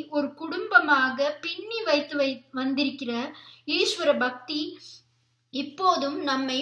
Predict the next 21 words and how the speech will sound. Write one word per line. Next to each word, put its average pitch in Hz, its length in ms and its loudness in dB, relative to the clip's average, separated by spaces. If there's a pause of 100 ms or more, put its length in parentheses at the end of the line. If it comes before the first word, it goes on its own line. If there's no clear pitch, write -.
(120)
ஒன்றாக்கி 294 720 2
காப்பாற்றும். 254 720 2 (340)
பக்தி 254 440 4
வந்துவிட்டால் 294 840 0 (100)
ஜாதி 285 520 4
துவேஷம் 262 760 2
போயே 302 520 0
போய்விடும். 254 520 2 (280)
இத்தனை 285 460 -2
காலமாக 262 720 4 (160)
இப்படித்தான் 311 720 2
இருந்தது. 254 460 0 (460)
ஜாதி 277 560 6
இருந்தது, 285 520 0 (260)
ஆனால் 247 580 2
அதனால் 262 540 2
துவேஷம் 294 640 2
இல்லாமலே 294 720 4
இருந்தது. 247 480 -2 (520)
ஜாதியில் 294 840 6
தப்பில்லை, 247 680 0